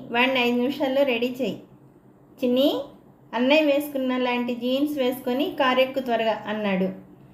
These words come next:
చిన్నికి ఏమర్థమైందో తూనీగిలాగా రెడీ అయి వచ్చాడు. నా భర్త వాడిని ఎత్తుకొని కారులో కూర్చోబెట్టాడు. అమ్మ కళ్ళ నిండా నీళ్లతో నమస్కరించబోతుంటే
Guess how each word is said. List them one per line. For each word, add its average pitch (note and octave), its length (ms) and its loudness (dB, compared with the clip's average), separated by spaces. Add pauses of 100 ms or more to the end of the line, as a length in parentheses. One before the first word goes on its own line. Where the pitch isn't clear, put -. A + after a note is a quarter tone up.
(680)
చిన్నికి D4 400 4
ఏమర్థమైందో C4+ 840 2
తూనీగిలాగా C4+ 760 0
రెడీ A#3+ 220 0
అయి B3 200 2
వచ్చాడు. G#3 480 -2 (580)
నా B3+ 100 2
భర్త B3 340 2
వాడిని C4+ 280 2
ఎత్తుకొని C4+ 420 -2
కారులో B3+ 360 0
కూర్చోబెట్టాడు. G#3 800 -2 (1000)
అమ్మ B3 440 2 (120)
కళ్ళ A#3+ 200 2
నిండా C4 280 2
నీళ్లతో A#3 580 0
నమస్కరించబోతుంటే A#3+ 1300 -2